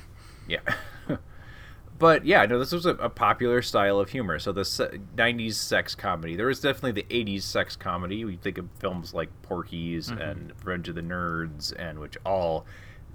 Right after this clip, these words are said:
Speaker 1: as, didn't age well as well. They're all, you know, what I would consider to be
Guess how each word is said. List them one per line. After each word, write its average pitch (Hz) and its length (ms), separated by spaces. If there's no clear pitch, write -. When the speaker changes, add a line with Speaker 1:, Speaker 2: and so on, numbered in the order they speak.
Speaker 1:
as, - 180
didn't 80 240
age 82 300
well 85 240
as 82 160
well. 120 400
They're 139 260
all, 123 320
you 123 80
know, 104 240
what 135 140
I 131 80
would 123 160
consider 123 360
to 117 80
be 95 320